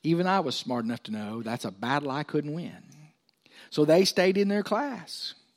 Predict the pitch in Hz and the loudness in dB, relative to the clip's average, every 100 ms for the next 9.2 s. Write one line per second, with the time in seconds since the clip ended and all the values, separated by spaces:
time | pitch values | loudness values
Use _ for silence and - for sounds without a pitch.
0 | _ _ _ _ _ _ _ 120 123 143 | _ _ _ _ _ _ _ -6 -2 0
1 | 165 165 175 196 - 196 190 - 214 208 | 0 0 -2 -2 0 0 0 -2 -2 0
2 | 214 208 247 - 143 135 _ _ _ - | 0 -2 -4 -6 -14 -18 _ _ _ -20
3 | - - 135 165 180 196 190 190 202 196 | -14 -2 2 4 2 2 2 0 -2 -2
4 | 202 208 202 185 117 - - _ - 135 | 0 2 0 0 -2 -4 -10 _ -14 -6
5 | 139 117 123 139 135 - 143 120 107 - | -4 -2 -4 -4 -6 -4 -4 -4 -6 -10
6 | 104 - - - 95 101 - - _ _ | -10 -12 -12 -12 -12 -12 -14 -18 _ _
7 | _ _ _ _ _ - 131 143 147 151 | _ _ _ _ _ -10 -2 -2 0 0
8 | 147 139 123 95 90 - 110 95 95 95 | 2 2 0 -6 -8 -10 -10 -8 -8 -10
9 | 78 | -12